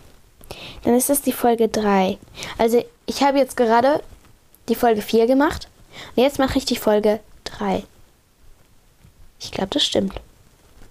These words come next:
Ich hoffe. Macht irgendwie keinen Sinn. Egal, ich guck mal. Ja, müsste alles schon stimmen. Ja, machen wir mal weiter. Also,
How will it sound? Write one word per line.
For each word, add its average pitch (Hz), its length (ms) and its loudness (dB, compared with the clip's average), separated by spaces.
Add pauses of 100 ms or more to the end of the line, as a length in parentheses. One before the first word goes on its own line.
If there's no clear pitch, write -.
(180)
Ich - 200 -6
hoffe. - 260 -4 (2250)
Macht - 260 -2
irgendwie 226 240 4
keinen 277 220 0
Sinn. 202 180 -2 (1080)
Egal, 285 220 2 (100)
ich - 200 -2 (420)
guck - 460 -2
mal. 262 500 0 (1700)
Ja, 262 100 2
müsste 269 240 2
alles 262 180 0
schon 254 160 2
stimmen. 214 380 -2 (1160)
Ja, 240 240 4
machen 269 240 4
wir 202 80 4
mal 185 220 2
weiter. - 200 -2 (1500)
Also, - 680 2